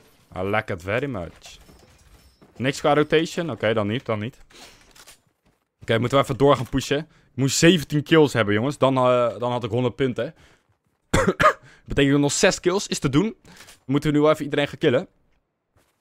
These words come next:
Maar ja, dat gaat moeilijk worden als ik niemand zie. Ik zie daar wel een bal omhoog gaan. Kan niks, eh, ja, ik heb geen long range om uit de lucht te schieten. Maar we gaan wel gewoon, eh, de slips hierin. En dan gaan we die ballen wel pushen.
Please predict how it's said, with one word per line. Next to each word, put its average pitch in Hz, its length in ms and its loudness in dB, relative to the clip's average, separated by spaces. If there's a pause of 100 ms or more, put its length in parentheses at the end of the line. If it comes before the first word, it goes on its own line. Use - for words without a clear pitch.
(480)
Maar 113 160 -2
ja, 120 100 2
dat 110 120 -4
gaat 113 100 -8
moeilijk 117 260 0
worden 107 200 0
als 98 100 -4
ik 92 60 -14
niemand 110 280 -4
zie. 170 140 -8
Ik - 760 -20
zie 117 100 -8
daar 123 80 2
wel 135 120 4
een 120 120 0
bal 147 260 6
omhoog 143 340 4
gaan. 160 280 -6 (640)
Kan 113 200 -2
niks, 120 280 -6
eh, 113 240 0
ja, 101 100 0
ik - 80 -6
heb - 100 -10
geen 110 140 -4
long 113 220 -2
range 107 240 -2
om 101 140 -6
uit 98 180 -4
de 104 60 -6
lucht 110 160 -2
te - 60 -16
schieten. 104 380 -10 (880)
Maar 107 160 -2
we 110 80 0
gaan 127 140 2
wel 120 100 2
gewoon, 117 240 0
eh, 113 140 0
de 110 80 -8
slips - 300 -2
hierin. 120 280 -2
En 123 100 -8
dan 113 100 -4
gaan 117 140 -4
we 110 140 0
die 101 100 -8
ballen 107 220 0
wel 104 80 -2
pushen. 180 500 -4